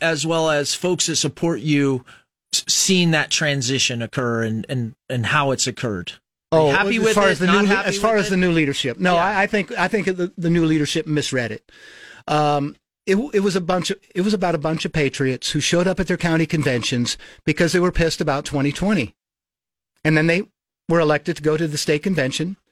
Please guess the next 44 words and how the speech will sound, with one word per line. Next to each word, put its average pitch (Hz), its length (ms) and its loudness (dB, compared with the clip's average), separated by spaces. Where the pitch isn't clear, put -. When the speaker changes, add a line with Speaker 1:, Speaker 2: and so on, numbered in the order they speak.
Speaker 2:
and 165 100 2
they 160 100 2
thought 175 240 0
new 160 160 0
leadership 160 440 0
was 160 140 -2
gonna 151 160 0
take 147 220 -2
us 156 140 -2
in 165 60 0
another 147 260 2
direction, 147 600 -2
but 151 100 0
we 151 140 2
ended 160 200 0
up 156 100 -2
in 170 80 -2
the 147 60 0
same 156 320 0
direction, 147 500 -2
going 170 180 4
the 156 60 2
same 165 240 0
direction 180 600 -2
that 165 140 0
the 196 100 2
old 233 180 2
leadership 131 380 -2
would 120 80 -6
have 117 80 -8
took 120 160 -4
us 117 140 -4
in. 117 180 -6
So, 165 560 2
um, 156 320 0
Speaker 1:
So 196 80 0
you 190 160 2
don't 196 180 0
see 196 140 0
a 180 60 0
lot 165 200 0
of 143 60 -6
change 175 340 -2
there? 92 280 -10